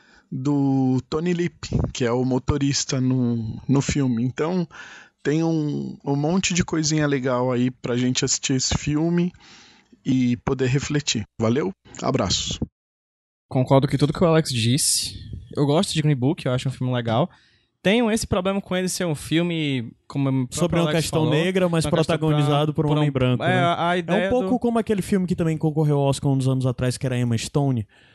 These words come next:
Speaker 3: que
Speaker 2: Ah, Histórias Cruzadas.
Speaker 3: Histórias Cruzadas, né?
Speaker 2: Exatamente. Só que aquele filme, daquela época, inclusive, eu achava muito que se encaixava com a época. Hoje eu acho que já dá pra se ultrapassar um pouco mais essas histórias, né?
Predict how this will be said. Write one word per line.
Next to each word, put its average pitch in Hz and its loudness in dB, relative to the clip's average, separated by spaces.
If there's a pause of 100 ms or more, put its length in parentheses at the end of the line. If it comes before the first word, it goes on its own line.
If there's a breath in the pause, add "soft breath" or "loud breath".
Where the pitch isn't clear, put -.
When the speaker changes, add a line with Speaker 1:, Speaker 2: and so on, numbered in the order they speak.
(280 soft breath)
Speaker 3:
que 131 -4
Speaker 2:
Ah, 156 2
Histórias 165 0
Cruzadas. 120 -4
Speaker 3:
Histórias 131 -2
Cruzadas, 131 0
né? 127 -2
Speaker 2:
Exatamente. 120 -2
Só 185 -2
que - -12
aquele 220 0
filme, 214 -2 (160)
daquela 208 0
época, 220 -2
inclusive, 208 0
eu 208 4
achava 196 0 (360 loud breath)
muito 233 2
que - -2
se - -2
encaixava 226 2
com 214 0
a 190 4
época. 131 0 (500 soft breath)
Hoje 202 4
eu 202 6
acho 208 2
que 202 0
já 185 4
dá 180 2
pra 196 2
se - -4
ultrapassar 175 -2
um 170 -2
pouco - -4
mais 160 0
essas 165 -2
histórias, 120 -2
né? 139 0